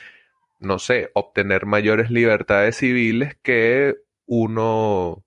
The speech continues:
apropiándose de la forma en la que distribuye, utiliza y regula el valor que acumula a través de su trabajo. Entonces,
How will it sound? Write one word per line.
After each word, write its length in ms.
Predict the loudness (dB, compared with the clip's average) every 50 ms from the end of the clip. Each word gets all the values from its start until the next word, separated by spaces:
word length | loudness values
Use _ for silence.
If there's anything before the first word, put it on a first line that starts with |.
| _
apropiándose 840 | -4 -4 -2 0 -2 -2 0 0 0 0 0 0 -4 -6 -2 0 2
de 260 | 2 4 4 2 2
la 140 | 2 0 -2
forma 400 | -2 0 0 0 0 0 -2 -4
en 80 | -2 -2
la 120 | -2 -2
que 120 | 0 0 2
distribuye, 720 | 2 0 -2 -4 -6 -6 -2 0 0 0 0 2 2 0
utiliza 760 | 0 0 -2 -2 0 0 -2 -2 0 0 0 2 2 2 2
y 420 | 2 0 0 0 -2 -2 -2 -4
regula 680 | -2 0 0 0 2 2 0 0 0 2 2 0 0 -2 -4 _
el 160 | -4 -4 0
valor 360 | 0 0 0 2 2 0 0 0
que 100 | -4 -4
acumula 460 | -2 -2 -6 -6 -4 -6 -2 -2 -2
a 20 | 0
través 280 | 2 0 0 2 2
de 80 | 0 -4
su 120 | -4 -6 -8
trabajo. 480 | -4 -4 -2 -2 -2 -4 -6 -14 -20 _ -20 -20 -20 -20 -20 -20 -8 _
Entonces, 760 | -4 -4 -4 -2 -2 -2 -2 -2 -2 -4 -4 -4 -4 -6